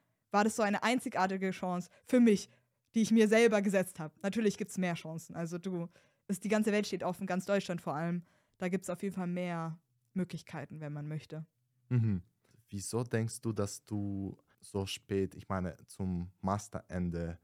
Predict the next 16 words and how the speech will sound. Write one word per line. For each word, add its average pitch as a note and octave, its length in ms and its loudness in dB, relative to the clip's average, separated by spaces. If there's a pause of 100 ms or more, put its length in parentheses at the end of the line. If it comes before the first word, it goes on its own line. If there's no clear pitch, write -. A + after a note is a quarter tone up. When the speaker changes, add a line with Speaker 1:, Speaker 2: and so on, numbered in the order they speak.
(240)
Speaker 2:
dich F#2+ 160 -8
umentschieden F#2+ 640 -4
hast? E2+ 280 -8 (180)
Also F2+ 220 -6
wieso G2+ 320 -2
ging G#2 260 -4
es F#2+ 220 -8
nicht - 320 -8
etwas F2+ 300 -10
früher? E2+ 480 -6 (400)
Im, F#2 280 -4
also G2+ 220 -4
m-, F#2 220 0 (360)
meiner A#2 220 2
Meinung B2+ 260 0
nach, A#2+ 340 -2